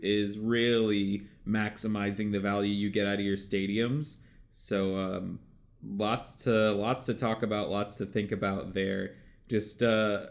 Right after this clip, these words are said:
really excited in general to be getting into, you know, more nitty-gritty, you know, talking for sixty minutes about what may end up being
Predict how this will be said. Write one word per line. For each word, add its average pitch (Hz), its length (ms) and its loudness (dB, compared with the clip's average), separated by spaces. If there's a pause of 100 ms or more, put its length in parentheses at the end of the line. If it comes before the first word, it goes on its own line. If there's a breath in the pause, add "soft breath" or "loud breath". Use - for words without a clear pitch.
really 175 400 0
excited 117 460 0
in 104 180 -2
general 104 440 -2
to 101 80 -2
be 101 140 0
getting 101 340 0
into, 98 840 0 (480 loud breath)
you 101 200 -2
know, 92 140 0
more 117 260 4
nitty-gritty, 117 600 4
you 104 280 2
know, 107 140 0
talking 110 400 -2
for 113 380 4
sixty 117 440 0
minutes 113 340 0
about 107 640 0
what 104 320 -4
may 107 220 2
end 107 180 0
up - 180 -2
being 104 640 0